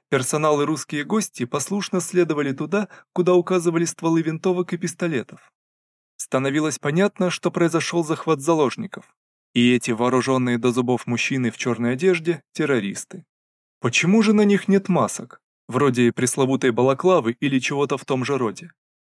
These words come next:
Почему они не боятся показать пленникам своё лицо? Возможно, хотят сделать громкое политическое заявление. Из цепочки конвоиров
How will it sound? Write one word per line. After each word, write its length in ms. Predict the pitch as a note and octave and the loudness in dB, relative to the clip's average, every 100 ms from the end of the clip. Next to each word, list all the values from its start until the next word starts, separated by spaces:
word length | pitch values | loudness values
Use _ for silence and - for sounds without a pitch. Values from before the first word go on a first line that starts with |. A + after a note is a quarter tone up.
| _ - | _ -6
Почему 460 | A2+ - A#2+ C3+ | -2 0 0 2
они 160 | D#3 F3 | 2 2
не 120 | F3+ | 4
боятся 440 | G3 A3 F3 - | 4 4 4 0
показать 400 | C3 B2+ B2 B2 | -4 -2 0 -2
пленникам 480 | - C3+ C3+ C3+ C#3 | -2 -2 -2 -4 -4
своё 300 | B2 C3 A#2 | -4 0 2
лицо? 460 | A#2 C3 - - - _ _ _ _ - | 2 0 -6 -16 -20 _ _ _ _ -8
Возможно, 560 | - D3+ D#3 F#3+ F#3 | -4 -2 0 0 0
хотят 340 | F3 E3+ F#3 D#3 | -2 0 0 0
сделать 400 | C#3 F#3 F#3 D#3 | 0 4 4 2
громкое 500 | E3 F#3 F3 F3 E3 | 0 0 2 0 2
политическое 680 | E3 E3+ F3 E3+ - E3+ D#3+ | 2 2 0 -6 -4 -2 2
заявление. 720 | E3 E3 C#3+ G#2 G2+ - - _ _ _ _ _ | 4 4 2 -2 -4 -12 -20 _ _ _ _ _
Из 120 | B2 | -6
цепочки 520 | - A#2+ C#3 B2+ - | -4 -2 2 2 0
конвоиров 680 | A#2+ A#2+ A#2 E3+ F#3 B2+ - | -2 0 2 2 0 -2 -10